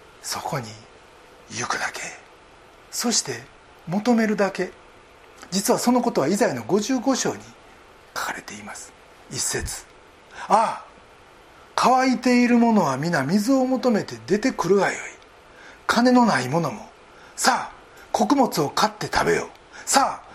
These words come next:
金を払わないで穀物を買え。代価を払わないでブドウ酒と乳を。」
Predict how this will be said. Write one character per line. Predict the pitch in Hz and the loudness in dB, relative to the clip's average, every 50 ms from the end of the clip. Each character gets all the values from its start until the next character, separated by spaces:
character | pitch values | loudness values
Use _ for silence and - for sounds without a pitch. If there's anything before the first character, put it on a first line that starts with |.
| - - - - - | -20 -18 -8 -2 0
金 | - 285 302 311 311 | 2 2 2 2 4
を | 302 285 277 | 4 4 4
払 | 214 226 262 269 269 262 | 4 2 4 4 4 4
わ | 262 247 | 4 4
な | 226 185 143 | 2 0 -2
い | 131 | -4
で | 120 - - - - - - - | -8 -10 -10 -12 -14 -20 -14 -6
穀 | - 208 233 - 294 | -2 2 2 4 4
物 | 311 - - - - 170 | 4 2 2 2 0 0
を | 139 123 | 0 0
買 | - - - 240 226 | 2 2 2 2 2
え。 | - - - - - - - - - - - - | 0 -6 -16 -20 -20 -20 -20 -20 -20 -20 -14 -2
代 | 170 180 196 202 240 233 | 2 2 2 4 2 0
価 | 196 196 190 180 | 2 2 2 2
を | 160 139 | 2 2
払 | - - - 247 240 | 2 2 4 4 4
わ | 240 233 | 4 4
な | 214 180 | 4 2
い | 156 135 | 0 -2
で | 123 123 117 - - - - - - - - - - - | -4 -8 -10 -10 -14 -20 -20 -20 -20 -20 -20 -18 -14 -8
ブ | 135 160 196 | -4 0 2
ド | 294 302 294 254 | 4 6 6 6
ウ | 160 | 4
酒 | - - 160 - | 4 2 0 -2
と | - 143 - - | -4 -6 -8 -2
乳 | - - - - - - 233 | 0 2 2 4 2 2 0
を。」 | - | -2